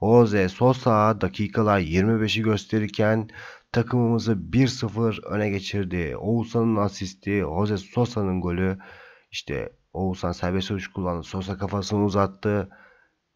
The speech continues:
Top kalecinin uzamay-, uzanamayacağı köşeye çok güzel bir şekilde gitti ve, e, ilk tehlikeli hatamızda golü bulmayı başardık. İşte bu birazcık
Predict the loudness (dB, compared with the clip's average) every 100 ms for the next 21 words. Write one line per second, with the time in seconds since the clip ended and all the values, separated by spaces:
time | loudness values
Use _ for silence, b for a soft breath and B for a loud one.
0 | _ _ -4 2 2 0 -4 2 2 2
1 | 0 0 0 -2 0 2 4 2 0 0
2 | 2 4 4 4 4 2 0 -2 0 0
3 | 0 -2 -10 _ _ -8 -8 -2 2 2
4 | 2 -4 -4 -6 -6 -10 -10 -4 0 0
5 | -2 B B B B -8 -6 -6 -8 -14
6 | -8 -2 -2 -4 -10 -2 0 0 0 0
7 | 0 0 0 -2 -2 2 2 2 0 0
8 | 0 0 0 0 -2 -2 -6 -8 -8 -8
9 | -4 -4 -2 -2 -4 -4 -8 -8